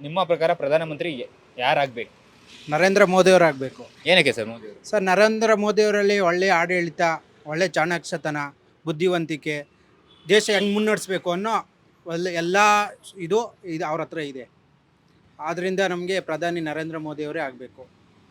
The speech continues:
Speaker 1: ಆ, ಮೋದಿ ಅವರು ಹತ್ತು ವರ್ಷ ಆಯ್ತು ಆಡಳಿಕೆ ಮಾಡಕ್ಕಿದ್ದು,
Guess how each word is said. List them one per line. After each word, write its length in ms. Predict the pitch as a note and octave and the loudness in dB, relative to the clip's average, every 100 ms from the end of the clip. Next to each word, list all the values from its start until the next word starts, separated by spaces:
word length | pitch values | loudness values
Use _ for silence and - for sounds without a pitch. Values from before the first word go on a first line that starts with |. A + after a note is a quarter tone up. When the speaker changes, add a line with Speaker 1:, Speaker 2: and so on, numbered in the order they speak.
| _ _ _ _ - - _ | _ _ _ _ -20 -20 _
Speaker 1:
ಆ, 300 | B2+ C#3 C#3+ C#3 C#3+ D#3 | -4 -2 0 -2 -8 0
ಮೋದಿ 240 | F3 G#3 | 4 4
ಅವರು 180 | G#3 G#3 | 4 2
ಹತ್ತು 220 | E3 G3+ | 2 2
ವರ್ಷ 180 | E3+ G3+ | 2 2
ಆಯ್ತು 240 | F#3+ F3 | 0 2
ಆಡಳಿಕೆ 380 | D#3 D#3+ D#3+ D#3+ | 0 -2 -6 -8
ಮಾಡಕ್ಕಿದ್ದು, 540 | D3 C#3 C3+ B2 A#2 | -6 -6 -6 -6 -6